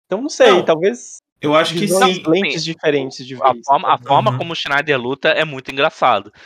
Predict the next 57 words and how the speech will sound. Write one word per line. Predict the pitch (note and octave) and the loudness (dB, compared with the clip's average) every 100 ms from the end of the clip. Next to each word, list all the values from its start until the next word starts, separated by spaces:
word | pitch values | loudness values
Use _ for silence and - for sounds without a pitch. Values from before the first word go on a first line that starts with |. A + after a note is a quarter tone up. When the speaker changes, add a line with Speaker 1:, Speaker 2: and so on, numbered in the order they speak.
| - _ | -20 _
Speaker 3:
Por | A2+ | -10
exemplo, | A2 A2 G#2 | -6 -6 -6
teve | B2 A#2+ | -8 -8
dois | B2 B2 | -4 -2
momentos | D#3 C#3+ C3+ | 0 -2 -2
aqui | D#3+ - | -8 -12
que | |
eu | - | -6
tô | B2+ | -4
lembrando. | B2+ A#2+ B2 B2+ | -4 -2 -4 -4
Um | D#3+ | -8
é | |
contra | - E3 D#3 | -4 -4 -2
o | |
Diamond, | C#3+ C3+ B2+ B2+ | -2 0 -2 -4
que | C#3+ | -2
ele, | C#3+ | -4
o | - - | -6 -4
Diamond | B2 C3 C3+ | -2 -2 2
tá | C#3 | 2
rindo, | A2 C3+ E3 F3 | 2 -2 0 0
aí | E3+ F#3 | 2 2
ele, | F#3 | 0
"Kkk", | - A#4 C#3+ D3 - D4+ | 2 2 2 -2 -6 0
aí | B3 F#3+ | 2 2
tá | F3 E3+ | 2 2
rindo | D3+ E3+ | 0 -2
atrás | F3+ D#3+ C#3+ | 0 0 0
dele, | C#3+ D#3+ | 0 0
tá | F#3 E3 | -2 -4
ligado? | B2 A#2+ B2+ | -2 0 0
Speaker 1:
Sim. | - D#3 C3+ | -4 -8 0
Speaker 3:
Eu | D#3 F#3+ | 2 2
Speaker 1:
Se | - | 2
Speaker 3:
achei | B2 F3 | 0 4
essa | G#3+ | 4
Speaker 1:
junto, | A#3 | 4
Speaker 3:
parte | D3+ D3 | 4 4
Speaker 1:
né? | D3+ | 4
Speaker 3:
mu-, | C#3 A2+ | 2 2
eu | D3 | 2
achei | D3 D3+ | 2 0
essa | E3 D3 | -2 0
parte, | D#3 - D3+ | 0 0 0
aham, | D3+ C3+ D3 - | 2 4 2 0
muito | D3+ D#3 G#3 | -6 -6 -4
engraçada. | G3 F#3 - E3 D3+ - - - - - | -2 -2 0 0 0 -4 -16 -20 -20 -6
E | F3 | -2
outra, | D#3 F3 G3 | 0 0 -2
quando | F#3 | -2
ele | F3+ | 0
tá | F3+ | 0
ficando | - F3 | -2 -4
petrificado | F#3 F#3 F3 - D#3+ D#3+ | -6 -8 -8 -2 -2 0
pela | E3 D#3+ D3 | -2 0 0
Kai | - B2+ B2+ D#3 - _ _ _ - | 0 0 2 0 -6 _ _ _ -6
lá, | C#3+ B2+ D3+ | 0 2 2